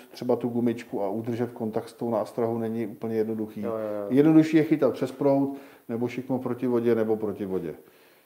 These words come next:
Speaker 1: S tou vodou je to těžší,
Speaker 2: Hmm.
Speaker 1: ale někdy ti nezbývá jiná možnost,
Speaker 2: Jasně.
Speaker 1: aby si ty ryby nevyplašil.
Speaker 2: Mně třeba na tom proti proudu chození vyhovovalo to, že když jdu vodou, tak vlastně ty vlny, které vytvářím, že jo, tak se šíří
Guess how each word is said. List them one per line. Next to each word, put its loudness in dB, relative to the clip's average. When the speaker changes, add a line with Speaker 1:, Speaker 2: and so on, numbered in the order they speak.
Speaker 1:
S -20
tou 2
vodou 4
je 4
to -2
těžší, -10
Speaker 2:
Hmm. -4
Speaker 1:
ale 2
někdy 6
ti 0
nezbývá 0
jiná 0
možnost, -4
Speaker 2:
Jasně. -8
Speaker 1:
aby -6
si -16
ty -6
ryby -2
nevyplašil. -4
Speaker 2:
Mně -8
třeba 0
na 2
tom -2
proti -2
proudu -2
chození -4
vyhovovalo -2
to, -6
že -4
když -6
jdu -2
vodou, -2
tak -14
vlastně -8
ty -4
vlny, -4
které -6
vytvářím, -6
že -6
jo, -2
tak -8
se -2
šíří -6